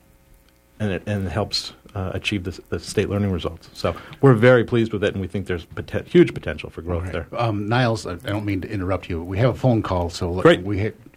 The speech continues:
Speaker 2: we'd like to break for those whenever they come in. So,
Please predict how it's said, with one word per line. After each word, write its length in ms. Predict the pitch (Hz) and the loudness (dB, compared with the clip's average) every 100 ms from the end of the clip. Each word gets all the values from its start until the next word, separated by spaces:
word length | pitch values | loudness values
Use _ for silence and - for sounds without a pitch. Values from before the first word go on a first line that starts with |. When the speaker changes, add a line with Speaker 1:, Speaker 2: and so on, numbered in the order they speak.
| _ - | _ -8
Speaker 2:
we'd 100 | 90 | -6
like 160 | 90 87 | -6 -8
to 80 | |
break 300 | 80 95 90 | -6 -4 -4
for 100 | - | -6
those 260 | 85 87 85 | -4 -4 -4
whenever 280 | 90 87 85 | -4 -4 -4
they 120 | 85 | -6
come 200 | 92 98 | -2 0
in. 160 | 98 95 | 0 -2
So, 240 | 90 82 | -6 -8